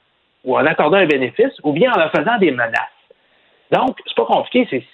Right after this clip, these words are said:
si tu votes pour moi, je vais te donner un cadeau. Ou si tu votes pas pour moi, je vais te casser deux jambes. Je dis pas que c'est exactement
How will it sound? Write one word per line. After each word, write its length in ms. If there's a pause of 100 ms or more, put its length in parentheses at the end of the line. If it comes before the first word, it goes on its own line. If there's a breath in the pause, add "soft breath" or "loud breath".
(140)
si 100
tu 140
votes 240
pour 160
moi, 340 (420)
je 80
vais 100
te 60
donner 300
un 40
cadeau. 440 (460)
Ou 180
si 180
tu 120
votes 180
pas 120
pour 200
moi, 300
je 60
vais 100
te 120
casser 240
deux 200
jambes. 320
Je 80
dis 160
pas 80
que 100
c'est 160
exactement 500